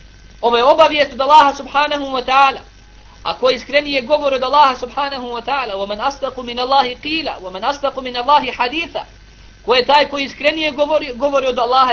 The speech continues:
Jalla wa Ala? Ovo je haber, obavijest od uzvišenog subhanahu wa ta'ala da će se oni protiv nas uvijek boriti. Zbog čega? Da bi nas odvratili od naše vjere ako su u stanju.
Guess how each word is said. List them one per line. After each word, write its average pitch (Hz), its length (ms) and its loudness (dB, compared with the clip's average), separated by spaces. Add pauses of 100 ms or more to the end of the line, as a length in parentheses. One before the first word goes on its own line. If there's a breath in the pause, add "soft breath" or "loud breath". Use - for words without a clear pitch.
Jalla 233 280 -4
wa 196 200 0
Ala? 175 140 -6 (1700)
Ovo 214 160 0
je 254 60 2
haber, 294 400 4
obavijest 294 460 2
od 277 120 -4
uzvišenog 285 480 -6
subhanahu 277 540 0
wa 262 180 -4
ta'ala 285 440 4 (360 loud breath)
da 233 100 -2
će 247 120 -4
se 254 120 -2
oni 294 240 0
protiv 277 300 -6
nas 294 320 4
uvijek 311 360 0
boriti. 233 380 2
Zbog 202 220 -6
čega? 285 320 2 (680)
Da 226 100 4
bi 254 100 -2
nas 240 160 -4
odvratili 233 640 2
od 202 100 -4
naše 233 320 -4
vjere 214 240 -2
ako 196 280 -2
su 180 140 -14
u 175 80 -12
stanju. 143 440 -10